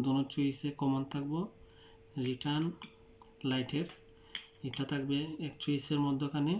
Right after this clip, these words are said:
আর একটা রিটার্ন থাকবে এই সুইচের মধ্যখানে, মানে ফেজ নিউট্রাল দোনোটা দুই সুইচ থেকে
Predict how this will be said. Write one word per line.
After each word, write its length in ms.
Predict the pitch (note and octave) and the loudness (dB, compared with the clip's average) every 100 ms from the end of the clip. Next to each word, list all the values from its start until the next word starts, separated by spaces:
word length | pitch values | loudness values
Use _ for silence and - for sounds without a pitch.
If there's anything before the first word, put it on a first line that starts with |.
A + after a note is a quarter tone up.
| - - - - - - - | -2 -16 -20 -20 -20 -16 -4
আর 60 | C#3 | -2
একটা 140 | C3 D3 C#3+ | 0 0 0
রিটার্ন 220 | C#3+ C3+ | 0 0
থাকবে 240 | C3+ C3+ E3+ F#3 - - - - - - - - - - - - - - - - - - - | 0 0 0 0 -6 -14 -14 -20 -20 -20 -12 -12 -14 -20 -20 -20 -20 -20 -14 -14 -14 -18 -6
এই 60 | C#3 - | -6 -4
সুইচের 320 | C3+ B2 B2+ | -8 0 2
মধ্যখানে, 380 | B2+ A#2+ A#2+ A#2 A#2+ | 2 0 -2 -2 -2
মানে 160 | B2+ C3 D3 | 0 0 -2
ফেজ 200 | - C3+ C#3 | 2 2 6
নিউট্রাল 280 | D#3 D#3 D#3 C#3 | 4 4 0 2
দোনোটা 280 | C3+ C#3+ F#3+ A3 - B2+ | 2 2 -2 -4 -2 2
দুই 120 | C3 B2+ | 2 2
সুইচ 220 | C3 A#2+ - | 2 0 0
থেকে 240 | C#3+ D3 | -4 -2